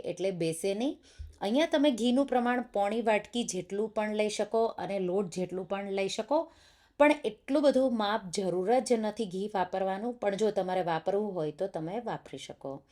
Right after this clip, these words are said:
આ રીતે પરફેક્ટ ઘી અલગ થાય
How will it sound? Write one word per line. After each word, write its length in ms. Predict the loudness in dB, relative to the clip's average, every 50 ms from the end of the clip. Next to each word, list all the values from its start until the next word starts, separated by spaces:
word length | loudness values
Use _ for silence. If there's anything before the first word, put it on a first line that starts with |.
| _ _ _ _ _ _ _ _ _ _
આ 100 | -2 0
રીતે 280 | 0 0 0 2 2 2 2 0 -2
પરફેક્ટ 640 | _ 4 4 4 4 2 0 2 2 2 2 0 -10 -20 _ _ _ -12
ઘી 240 | -4 -2 0 0 0 0 2
અલગ 300 | 0 2 2 2 0 -2 -8
થાય 360 | -4 0 2 2 2 2 -2